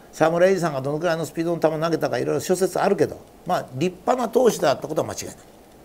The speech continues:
彼は三回召集されました。第一回目が日中戦争に召集されましたね。千九百三十八年ぐらいに。が、次は千九百四十一年、太平洋戦争が始まってすぐ召集されました。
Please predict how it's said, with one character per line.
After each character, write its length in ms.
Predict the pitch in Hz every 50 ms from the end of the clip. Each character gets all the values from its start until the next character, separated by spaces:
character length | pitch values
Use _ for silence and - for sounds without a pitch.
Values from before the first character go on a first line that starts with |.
| - - - - - - - - - -
彼 220 | - 208 220 214
は 140 | 175 143 117
三 420 | - - - - 196 226 240 247 226
回 400 | - 226 226 208 202 196 202 - - - - - - -
召 200 | - - 160 147
集 140 | 143 139
さ 100 | 120 110
れ 80 | 107 98
ま 80 | 98 -
し 60 | -
た。 100 | - - - - - - - - - - - - -
第 220 | - 170 180 165 151
一 80 | 147 - -
回 160 | - 180 175
目 80 | 170 151
が 80 | 135
日 180 | 123 127 127 -
中 160 | - 156 147
戦 140 | - 156 139
争 220 | 120 - 117 104
に 40 | 98
召 200 | - - 120 113
集 120 | 101 110 104
さ 80 | 104
れ 60 | 101
ま 80 | 104 101
し 40 | -
た 60 | 123
ね。 220 | 175 226 254 240 - - - - - -
千 140 | - 127 110
九 60 | 120
百 100 | - -
三 200 | - 139 131 120
十 80 | 117 110
八 200 | 120 113 - 175
年 140 | 175 165
ぐ 60 | 151 143
ら 100 | 117 90
い 20 |
に。 60 | - - - - - - - - - - - - - - - - - - - - - -
が、 140 | - - 151 127 - - 160 139 - -
次 260 | - - 196 220 247 220
は 160 | 156 120 107
千 140 | - 170 151
九 60 | 143
百 100 | 123 139
四 140 | 165 151 135
十 60 | 127
一 80 | 113
年、 80 | 143 127
太 140 | 117 - 151
平 120 | 165 175
洋 60 | 170
戦 140 | 151 175 175
争 100 | 139 151
が 80 | 135 123
始 160 | 139 143 170
ま 80 | 170 170
っ 40 |
て 100 | 160 160
す 120 | 151 - 262
ぐ 120 | 208 147
召 200 | - - 139 131
集 140 | - 123 117
さ 100 | - 117
れ 60 | 110
ま 80 | 101 90
し 60 | -
た。 100 | - -